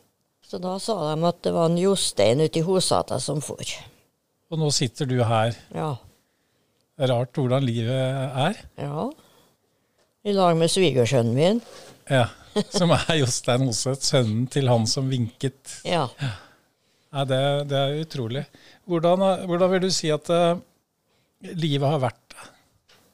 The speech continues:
Speaker 1: Ja, jeg får nå si som jeg som var intervjuet, hun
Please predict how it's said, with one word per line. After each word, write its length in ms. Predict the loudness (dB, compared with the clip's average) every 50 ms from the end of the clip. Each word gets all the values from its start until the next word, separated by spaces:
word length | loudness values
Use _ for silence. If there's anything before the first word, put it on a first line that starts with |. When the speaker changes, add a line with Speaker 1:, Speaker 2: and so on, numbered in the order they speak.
| _ _ _ -20 -20 -20 -20 _ _ _ _ _ _ _ _ _ _ _ _ _ _ _ -18 -10 -6
Speaker 1:
Ja, 560 | -2 0 0 2 2 2 4 4 4 4 2 0 -4 -10 -20 -20 _ _ _ _ -20 -20 -20 -20 -20 -20 -20 -14
jeg 100 | -8 -2
får 160 | 2 2 4
nå 140 | 4 2 2 2
si 160 | 4 2 4 2 2 0 -2 -2 -4
som 180 | -4 -2 2
jeg 220 | 4 4 4 4 4
som 160 | 2 0 2
var 100 | 4 4
intervjuet, 800 | 4 4 4 2 0 2 2 4 4 4 4 4 2 0 -2 -4
hun 160 | -2 -2